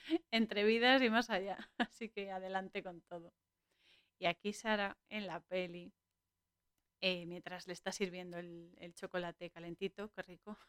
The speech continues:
<laughs> eh, le propone eso, quedarse un mes con ella y dejar que le ayude a recuperar su parte emocional, porque ella ve que lo necesita y aparte ella también necesita esa experiencia, porque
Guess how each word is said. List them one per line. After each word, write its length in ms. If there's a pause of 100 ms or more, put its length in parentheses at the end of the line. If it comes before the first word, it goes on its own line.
(140)
<laughs> 360 (720)
eh, 200
le 160
propone 540
eso, 300
quedarse 400
un 80
mes 260
con 180
ella 280 (560)
y 100
dejar 320
que 100
le 80
ayude 260
a 60
recuperar 480
su 160
parte 260
emocional, 540 (540)
porque 280
ella 180
ve 120
que 100
lo 100
necesita 500
y 60
aparte 360
ella 200
también 340
necesita 540
esa 140
experiencia, 720
porque 340